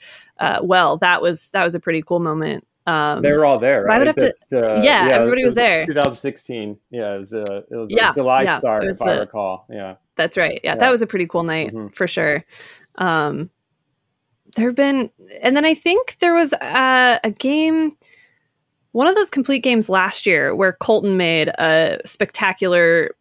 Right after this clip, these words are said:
Speaker 2: play over his shoulder on the, the final out of the game. Some of those reactions from Adam Wainwright are the best part <laughs> of watching him pitch.
Speaker 1: Mm-hmm.
Speaker 2: So those are all pretty cool.
Speaker 1: That was,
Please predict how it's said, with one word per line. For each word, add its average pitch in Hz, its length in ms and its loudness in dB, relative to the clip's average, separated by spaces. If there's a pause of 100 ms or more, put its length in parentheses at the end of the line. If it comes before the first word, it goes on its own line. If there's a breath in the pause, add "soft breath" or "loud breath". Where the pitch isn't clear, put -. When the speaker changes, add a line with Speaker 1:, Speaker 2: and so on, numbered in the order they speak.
Speaker 2:
play 175 480 2
over 180 340 0
his 165 120 -2
shoulder 165 600 0 (180)
on 175 200 0
the, 170 260 2
the 196 60 -10
final 180 320 0
out 170 200 2
of 160 60 -2
the 151 60 -6
game. 165 340 -2 (180 loud breath)
Some 330 140 2
of 381 60 6
those 262 140 2
reactions 170 640 0
from 170 240 -4
Adam 165 240 -2
Wainwright 160 400 -4
are 170 180 2
the 180 160 -2
best 170 260 -2
part 180 240 -2 (120)
<laughs> - 100 -4
of 294 200 2
watching 196 380 -4
him 175 120 -8
pitch. - 200 -4
Speaker 1:
Mm-hmm. 131 160 -4
Speaker 2:
So 165 220 0 (760 loud breath)
those 208 180 0
are 180 80 0
all 151 140 2
pretty 147 260 -8
cool. 151 300 -6
Speaker 1:
That 139 60 2
was, - 80 4